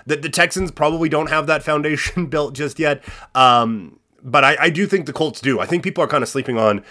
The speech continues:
the talent that the Indianapolis Colts have and how much of their struggles has been incompetent quarterback play the last couple of seasons. So I, I think you have a couple of teams that do have that foundation built, and then you had a general manager who had some pressure on him from the owner, and they make the, the giant splash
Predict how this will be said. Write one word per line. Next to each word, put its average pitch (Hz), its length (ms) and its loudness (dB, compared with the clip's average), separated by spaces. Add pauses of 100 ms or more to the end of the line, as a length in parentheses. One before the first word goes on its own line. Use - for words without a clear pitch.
(140)
the 131 80 -2
talent 120 340 0
that 110 100 -6
the 117 120 -6
Indianapolis 110 520 -2
Colts 104 300 -6
have 107 400 2 (320)
and 113 460 0
how 110 560 2
much 127 520 2
of 110 120 -4
their 120 140 0
struggles 113 420 -2
has 107 80 -8
been 107 200 -2
incompetent 107 540 -4
quarterback 113 400 -4
play 92 240 -4 (280)
the 123 60 -6
last 113 220 0
couple 110 220 -6
of 98 80 -6
seasons. 101 380 -8
So 123 180 -2
I, 117 180 2
I 131 60 -2
think 175 200 -4
you 214 80 0
have 143 80 -2
a 123 60 -10
couple 151 200 -2
of 143 80 -6
teams 127 320 -4 (180)
that - 180 0
do 147 160 -6
have 147 180 0
that 127 180 2
foundation 110 500 -2
built, 185 280 2 (180)
and 220 120 4
then 262 80 4
you 247 80 0
had 233 100 2
a 196 40 0
general 160 280 4
manager 123 360 2
who 123 140 0
had 110 140 -2
some 110 100 -8
pressure 113 320 -2
on 104 120 2
him 101 80 -4
from 98 160 -6
the 101 120 -2
owner, 131 280 2 (280)
and 135 480 4
they 139 200 0
make 131 260 -2
the, 123 140 -2
the 120 140 -6
giant 113 640 -4
splash 107 800 0